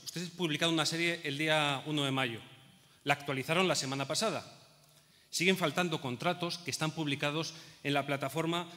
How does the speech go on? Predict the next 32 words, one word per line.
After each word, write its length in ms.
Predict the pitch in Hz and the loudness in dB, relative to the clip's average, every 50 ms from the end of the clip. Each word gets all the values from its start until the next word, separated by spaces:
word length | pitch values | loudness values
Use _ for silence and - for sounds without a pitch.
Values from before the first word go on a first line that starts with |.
| - - - - | -20 -20 -18 -6
de 140 | - 143 139 | -2 -2 0
contratación 480 | 147 147 131 143 127 139 135 147 151 156 | 0 -2 -4 -4 -4 -4 -4 -2 -2 -2
del 100 | 165 147 | -2 -2
sector 320 | - 131 - - 160 143 | -2 -4 -2 -2 -4 -4
público 320 | 135 156 165 160 160 151 151 | -2 -4 -4 -2 -2 -2 -2
en 60 | 139 | -2
el 80 | 135 | -2
perfil 260 | 131 139 123 123 160 170 | -2 -4 -4 -2 -2 0
del 140 | 165 147 | 0 0
contratante 500 | - 147 139 131 139 135 151 156 151 156 | 0 -2 -4 -4 -4 -2 -2 -2 -2 0
de 80 | 156 139 | 0 0
la 80 | 131 123 | 0 -2
Junta 260 | - 143 143 143 147 | -2 -4 -4 -2 -2
de 80 | 131 | -2
Castilla 340 | 123 135 120 - - 147 139 | -2 -4 -6 -6 -4 -4 -2
y 20 | 123 | -2
León. 260 | 117 151 165 127 - - - - - - - | -2 -4 -4 -6 -8 -10 -18 -20 -20 -18 -10
Contratos, 680 | - 135 135 131 147 165 180 175 185 190 196 - - - - - - - | -6 -6 -4 -2 0 0 0 0 -2 -4 -4 -6 -8 -12 -16 -20 -14 -8
multimedia 540 | - 139 139 139 139 135 139 165 180 180 190 | -4 -4 -4 -4 -2 2 4 4 4 4 2
y 60 | 190 | -2
televisión, 600 | 185 185 170 170 160 165 160 - 185 185 202 214 190 - - - - - - - - - - - - - _ _ - | 0 0 0 2 2 2 2 2 2 2 0 -2 -6 -12 -16 -20 -20 -20 -20 -20 -20 -20 -20 -20 -20 -20 _ _ 0
adjudicados 840 | 147 165 151 - 147 143 143 139 143 208 208 190 208 226 - - - - - - - 247 - - - - | 2 2 2 2 0 0 0 2 2 2 2 2 0 -4 -4 -8 -10 -12 -18 -16 -16 -14 -14 -14 -10 -4
la 400 | 170 156 165 156 151 156 156 - - | 0 2 4 4 4 4 2 0 2
última 340 | 196 220 214 202 196 165 151 | 2 2 2 4 2 2 2
semana 300 | 139 147 147 185 196 196 | 2 2 2 2 4 4
de 100 | 190 190 | 4 6
marzo 420 | 190 190 185 175 156 180 208 202 185 - | 6 4 4 2 2 -2 -4 -4 -4 0
o 60 | 165 | 2
la 120 | 160 156 | 2 2
primera 280 | - 143 143 180 202 208 | 2 2 2 4 4 4
semana 360 | - 196 175 156 143 139 139 | 4 4 2 2 2 2 2
de, 220 | 135 139 135 131 | 2 2 2 0